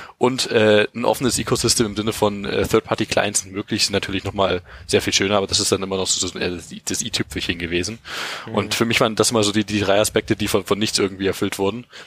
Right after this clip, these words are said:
Speaker 1: bis man irgendwann bestimmte Dinge wie, wie Matrix entdeckt hat, wo das halt wieder eine Möglichkeit darstellt. Aber, wie gesagt, das, das hatte mich damals tierisch ges-,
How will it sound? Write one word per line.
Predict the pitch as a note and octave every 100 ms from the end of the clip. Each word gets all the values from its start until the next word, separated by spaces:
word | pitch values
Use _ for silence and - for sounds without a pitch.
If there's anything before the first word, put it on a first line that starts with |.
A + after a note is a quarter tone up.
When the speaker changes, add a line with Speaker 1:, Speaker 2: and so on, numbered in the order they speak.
| -
Speaker 1:
bis | G#2
man | G#2+ F#2+
irgendwann | G2 G2 F#2+ F#2+
bestimmte | F2+ - - G2 G2
Dinge | G2 G2
wie, | G2+ G#2+
wie |
Matrix | B2+ D3+ - -
entdeckt | F2+ F2
hat, | F2+ -
wo | F#2+ F#2+
das | F#2+
halt | G2 F#2 F2+ _ _ _
wieder | G2+ G2+
eine | G2+
Möglichkeit | G#2+ A#2 A2 - -
darstellt. | F2 - E2+ - - - - - - -
Aber, | G2+ G2+ G2+ F#2 - _ _ -
wie | - G2+
gesagt, | A2 A#2 A2
das, | - - -
das | -
hatte | G#2+
mich | G#2+
damals | G#2+ G#2+ G2+
tierisch | - A#2+ -
ges-, | A2